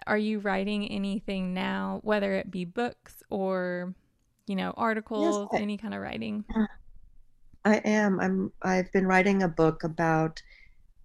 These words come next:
Speaker 2: uh, some of the issues we just talked about. So, um, the care economy, the valuation of care,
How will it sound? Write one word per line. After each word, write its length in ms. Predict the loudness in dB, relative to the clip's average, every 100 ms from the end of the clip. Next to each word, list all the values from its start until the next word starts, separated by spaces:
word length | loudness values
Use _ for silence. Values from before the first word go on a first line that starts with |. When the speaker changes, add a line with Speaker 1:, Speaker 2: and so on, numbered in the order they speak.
| -2
Speaker 2:
uh, 240 | 0 0
some 240 | -2 2 4
of 80 | 6
the 120 | 6
issues 300 | 6 0 0
we 100 | -2
just 220 | -2 -4
talked 280 | -2 -2 -2
about. 320 | -2 -2 -4
So, 520 | -2 2 4 2 0 -6 _ _ _ _
um, 540 | -4 -2 -2 -2 -4 0
the 100 | -2
care 500 | 0 0 4 6 6
economy, 920 | 4 -2 0 2 2 2 2 0 -2 -8 _ _ -20 _
the 140 | 2 4
valuation 720 | 6 6 6 6 6 4 0
of 120 | -2
care, 600 | -2 2 4 6 4 0